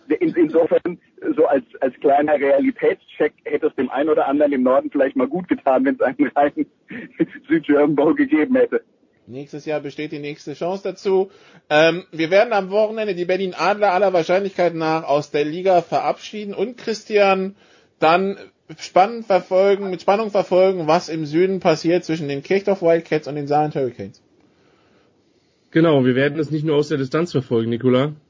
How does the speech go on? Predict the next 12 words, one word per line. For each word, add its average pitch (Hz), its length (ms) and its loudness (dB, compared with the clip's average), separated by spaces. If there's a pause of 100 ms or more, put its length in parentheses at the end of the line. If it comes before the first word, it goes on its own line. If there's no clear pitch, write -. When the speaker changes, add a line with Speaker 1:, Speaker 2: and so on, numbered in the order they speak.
Speaker 3:
sondern 135 380 -2
wir 131 120 2
werden 135 400 0 (300)
aus 151 200 2
der 170 120 2
Distanz 143 680 -2
in 147 140 -2
die 139 120 2
Nähe 151 480 2 (340)
zum 151 180 -6
Spielfeld 139 520 -2
kommen. 127 320 -4